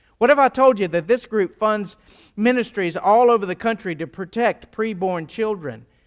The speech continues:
What if I told you that this group is leading a national effort to care for foster children and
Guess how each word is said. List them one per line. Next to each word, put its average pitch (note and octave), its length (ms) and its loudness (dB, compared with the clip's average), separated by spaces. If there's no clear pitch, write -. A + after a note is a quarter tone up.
What A#3+ 140 2
if B3 40 4
I C4 120 4
told C4+ 280 4
you A3 80 0
that E3 200 -4
this A#3+ 180 -2
group A3+ 240 -4
is E3 120 -8
leading G#3+ 300 -2
a D#3+ 60 -4
national F#3 640 -2
effort G3 320 -2
to C#3 80 -10
care A3 280 -2
for F3+ 160 -8
foster G3 520 -4
children C#3+ 580 -8
and C#3 160 -10